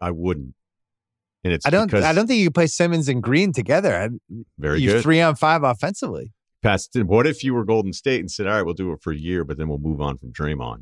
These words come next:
Speaker 1: And now we have Simmons as this switching, ridiculous perimeter guy that's gonna have all sorts of just open runs to the hoop because you're gonna have to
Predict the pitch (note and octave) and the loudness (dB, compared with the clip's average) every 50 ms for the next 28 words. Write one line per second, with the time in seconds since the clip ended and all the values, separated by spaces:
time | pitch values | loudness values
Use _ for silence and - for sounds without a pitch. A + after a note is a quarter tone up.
0 | - _ - C#2 C#2 D2 D#2 D#2 D2 C#2+ D2 - - - - - F#2 F2 D#2+ D2 | -14 _ -8 -4 -2 0 0 0 0 0 -2 -4 -4 -6 -4 -2 0 0 0 0
1 | C2+ C2 B1+ A#1+ A#1+ C2 B1+ C2 C2+ C2 - - - - - - F2+ E2+ - - | -2 -4 -6 -6 -6 -6 -6 -6 -6 -4 -4 -4 -4 -4 0 2 0 2 2 0
2 | F2+ E2 D2+ C#2+ C#2 C#2 - - C#2+ C#2 - D#2 - - D#2+ C#2 C2 - - - | 0 0 0 0 -4 -6 -4 -6 -4 -2 -2 -2 0 0 -2 -2 -2 -6 -6 -2
3 | D#2+ E2 F2+ E2 D2+ C#2+ A#1+ C2 C2 C2 B1 B1+ B1+ C2 - _ - - - _ | 0 2 2 2 0 0 0 0 0 0 0 -2 -4 -6 -8 _ -20 -20 -20 _
4 | _ _ _ - D#2+ - - E2+ D2+ D2 D2+ D2 C2+ - D2 D2+ D2+ D2 - - | _ _ _ -10 -4 -2 0 0 2 2 0 -2 -2 -2 0 0 2 0 0 -2
5 | - F2 D#2 D2 - - C#2 - D2+ C#2+ - - E2+ D#2 - D2+ C#2+ C2 C#2 C#2+ | 0 0 0 0 -2 -6 -6 -4 -6 -8 -4 -2 -4 -2 -2 -4 -4 -4 -4 -4
6 | C#2+ C#2 C2 - - - C2+ C2 B1+ F#2 F2+ D#2+ - _ - - - D2+ B1+ C2+ | -4 -4 -6 -8 -8 -8 -8 -4 -2 0 0 0 -2 _ -10 -8 -6 -6 -6 -4
7 | B1 C#2+ C#2 C#2 C#2 C2 - C#2+ B1+ | -4 -4 -4 -4 -6 -6 -8 -10 -12